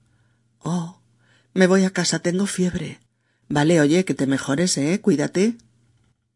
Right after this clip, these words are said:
Fijaos bien en todos esos verbos que hay en estas frases y que son verbos de deseo o que sugieren cosas o que recomiendan cosas. ¿Mm?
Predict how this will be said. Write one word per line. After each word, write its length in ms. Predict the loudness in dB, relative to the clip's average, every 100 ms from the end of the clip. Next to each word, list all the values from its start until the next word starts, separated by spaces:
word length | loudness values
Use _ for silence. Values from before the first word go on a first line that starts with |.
| _ _ -20 -20 -20 -12
Fijaos 380 | -4 4 6 6
bien 240 | 10 10 10 4 2
en 160 | 2
todos 340 | 4 4 4 2
esos 260 | 0 0
verbos 320 | 0 2 2 0
que 120 | 0
hay 140 | 0
en 60 | -2
estas 340 | -4 -4 -6
frases 500 | -2 -2 0 -2 -4 _ _ -6
y 120 | -2
que 120 | 0
son 260 | 4 4 6
verbos 480 | 6 6 2 0 -8 _
de 440 | -2 -2 4 4
deseo 640 | 6 4 2 4 6 6 2 -4 _ _ _ _ _
o 280 | 4 4
que 200 | 6 4
sugieren 580 | 4 2 0 2 2 0
cosas 680 | 0 -2 0 -2 -2 -2 -8 _ _ 4
o 200 | 4 6
que 200 | 2 2
recomiendan 840 | 0 -2 -2 0 2 2 0 -2
cosas. 560 | -6 -10 -10 -14 -18 -10
¿Mm? 260 | -6 -6